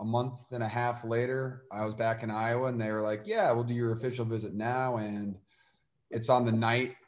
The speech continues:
before a spring ball practice, so no one's gonna wanna do anything. And so I sat in my, uh, my cousin's dormitory, and I played, uh, I'm pretty sure we played N B A, uh, N B A Street Volume Two for, like,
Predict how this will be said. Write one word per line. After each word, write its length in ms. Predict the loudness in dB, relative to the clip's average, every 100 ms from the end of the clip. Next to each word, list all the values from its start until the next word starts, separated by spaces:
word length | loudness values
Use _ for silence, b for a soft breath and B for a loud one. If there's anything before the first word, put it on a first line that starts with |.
| _ _ _ -8
before 460 | -6 -4 0 4 4
a 60 |
spring 260 | 2 -2 2
ball 180 | 4 4
practice, 540 | 2 2 2 -2 -2
so 100 | -2
no 220 | 0 2
one's 220 | 2 2
gonna 160 | 0 0
wanna 180 | 0 0
do 220 | 0 2
anything. 460 | 2 -2 -4 -2 -2
And 280 | -4 -8
so 140 | -4 -2
I 60 |
sat 340 | -2 2 2 2
in 80 | 0
my, 340 | 0 0 0
uh, 220 | 0 0
my 160 | -2 -4
cousin's 420 | -2 0 0 -2
dormitory, 640 | 0 0 0 -2 0 2
and 100 | 2
I 120 | 0 -2
played, 440 | -2 0 2 2
uh, 340 | 2 2 -2 -6 -16 _ _ _ _ _ _ _ _ _ -6
I'm 120 | 0
pretty 180 | 2 2
sure 100 | 2
we 60 |
played 260 | 4 6 4
N 180 | 4 4
B 480 | 6 8 8 6 6
A, 20 |
uh, 240 | 6 6 4 0
N 80 | 4
B 140 | 6
A 60 | 6
Street 480 | 4 0 0 0 2
Volume 320 | 6 6 6
Two 360 | 2 0 0 0
for, 160 | 4
like, 200 | 4 4